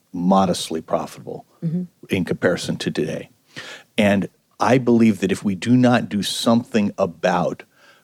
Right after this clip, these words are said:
Speaker 1: making companies in the economy generally accountable for the damage they do,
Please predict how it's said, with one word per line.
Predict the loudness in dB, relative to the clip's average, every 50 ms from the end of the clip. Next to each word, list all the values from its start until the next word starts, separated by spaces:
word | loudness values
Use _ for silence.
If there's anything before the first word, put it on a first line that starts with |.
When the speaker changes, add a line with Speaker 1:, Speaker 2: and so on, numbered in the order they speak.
| _ -8
Speaker 1:
making | -4 -2 0 2 4 4 4 4 4 2 2 2 2
companies | 0 -2 -4 -4 -4 -2 -2 -2 -2 -2 -2 -4 -2
in | 0 2 2
the | 2 2
economy | 2 0 0 0 0 0 -2 -6 -8 -8 -6
generally | -2 0 2 2 2 2 2 0 -2 -4
accountable | -8 -12 -8 -4 0 0 0 2 2 0 -2
for | -2 -2 -8
the | -8 -6
damage | -4 -2 -2 0 0 -2 -4 -6 -6
they | -6 -6 -6
do, | -4 -2 -2 -2 -2 -4 -10